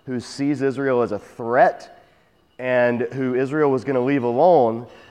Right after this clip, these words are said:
But Balak, uh, said, "No, you can't pass through our territory." Another king said, "You can't pass through our territory."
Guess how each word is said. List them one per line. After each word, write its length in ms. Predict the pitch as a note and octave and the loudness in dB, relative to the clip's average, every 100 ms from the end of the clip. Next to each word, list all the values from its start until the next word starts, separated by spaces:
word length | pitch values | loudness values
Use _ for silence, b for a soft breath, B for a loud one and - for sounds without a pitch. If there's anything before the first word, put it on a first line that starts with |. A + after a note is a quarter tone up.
| - | -4
But 300 | C3 A#2+ G#2 | 2 2 2
Balak, 520 | B2+ C3+ D3+ C3+ - A#2+ | 4 6 6 2 -2 -2
uh, 240 | B2 A#2 | 0 0
said, 640 | G#2+ C#3 B2 A#2 A2 A#2+ | 0 2 4 2 0 -6
"No, 160 | B2+ B2+ | -2 -2
you 140 | A#2+ | -2
can't 260 | A#2+ C#3 - | -4 -8 -8
pass 200 | B2+ A2 | -10 -10
through 140 | A2+ | -8
our 60 | G#2 | -8
territory." 540 | D3 C#3 C#3 C3+ B2+ | -6 -8 -6 -4 -2
Another 240 | A2 A#2 B2 | -2 -2 -4
king 280 | C#3 B2 | -6 -8
said, 240 | A2+ A#2 G#2 | -6 -8 -8
"You 60 | |
can't 200 | G#2+ B2+ | -8 -10
pass 180 | - A#2 | -8 -10
through 120 | A#2 | -8
our 60 | G#2+ | -10
territory." 500 | D3 D3+ C3 A#2+ A2 | -6 -6 -4 -4 -4